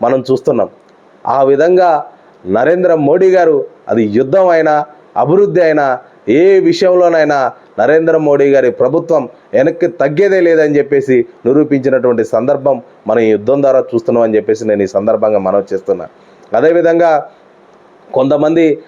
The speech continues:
రాజకీయ నాయకులు, విశ్లేషకులు మరియు ప్రతిపక్ష నాయకులు భారతదేశం యుద్ధాన్ని ప్రకటించాలి, పాకిస్తాన్ని అసలు ప్రపంచ పటంలోనే లేకుండా చేయాలని చెప్పేసి కొంతమంది కోరటం జరుగుతుంది. కానీ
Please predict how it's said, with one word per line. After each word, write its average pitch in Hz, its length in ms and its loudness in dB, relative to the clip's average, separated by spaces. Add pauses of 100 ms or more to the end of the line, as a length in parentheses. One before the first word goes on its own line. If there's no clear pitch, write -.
(180)
రాజకీయ 147 500 0
నాయకులు, 151 560 0 (300)
విశ్లేషకులు 151 880 0 (260)
మరియు 139 200 0
ప్రతిపక్ష 151 500 -2
నాయకులు 143 640 0 (240)
భారతదేశం 151 720 0 (260)
యుద్ధాన్ని 151 380 0
ప్రకటించాలి, 139 760 -2 (300)
పాకిస్తాన్ని 165 840 0 (260)
అసలు 156 240 2
ప్రపంచ 170 520 -2
పటంలోనే 160 720 0 (180)
లేకుండా 156 460 0 (120)
చేయాలని 147 380 2
చెప్పేసి 139 640 0
కొంతమంది 123 420 0
కోరటం 123 400 0
జరుగుతుంది. 107 500 0 (720)
కానీ 139 440 0